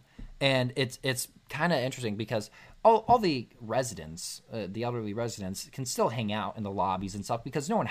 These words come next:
actually has it. So why, why quarantine 'em all to their room?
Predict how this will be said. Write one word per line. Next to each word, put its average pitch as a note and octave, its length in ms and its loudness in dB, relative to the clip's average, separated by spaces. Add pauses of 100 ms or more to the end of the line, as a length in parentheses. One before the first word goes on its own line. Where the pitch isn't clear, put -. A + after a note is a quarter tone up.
(140)
actually B2+ 360 0
has G#2+ 320 0
it. E2 220 -10
So A#2+ 160 -4
why, A#2 360 2
why A2+ 280 2
quarantine A#2+ 560 -4
'em G#2 100 0
all G#2 120 0
to - 100 -8
their F2+ 120 -4
room? F#2 360 -4